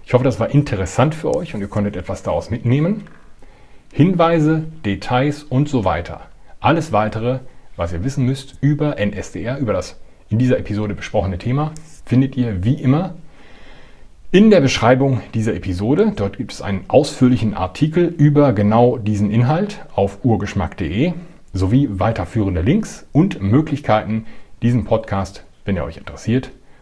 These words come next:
und wenn ihr euch etwas daraus mitnehmen könnt, zu unterstützen. Zum Beispiel abonnieren, ein Like dalassen, einen Kommentar dalassen. Darüber freue ich mich am meisten. Schreibt Kommentare.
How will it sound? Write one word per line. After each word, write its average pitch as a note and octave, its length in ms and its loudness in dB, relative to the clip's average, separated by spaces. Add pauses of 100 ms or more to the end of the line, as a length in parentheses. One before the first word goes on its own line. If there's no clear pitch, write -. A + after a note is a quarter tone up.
(160)
und F2+ 80 -8
wenn F2+ 80 -4
ihr D2+ 60 -6
euch - 240 -10
etwas F2+ 280 -4
daraus D#2+ 220 -2
mitnehmen G2 320 -2
könnt, B2 260 -4 (220)
zu - 180 -8
unterstützen. A#2 640 -4 (480)
Zum - 140 -10
Beispiel E2 320 -4
abonnieren, C3+ 560 2 (960)
ein F2 160 -4
Like A#2+ 380 -2
dalassen, G#2 500 -2 (260)
einen F#2 200 -4
Kommentar G#2+ 500 2
dalassen. D2+ 380 -2
Darüber A2 240 0
freue G#2 240 0
ich D#2+ 60 -6
mich E2+ 140 -4
am D#2+ 60 -6
meisten. G2+ 380 -6
Schreibt - 340 -4
Kommentare. G#2+ 600 -4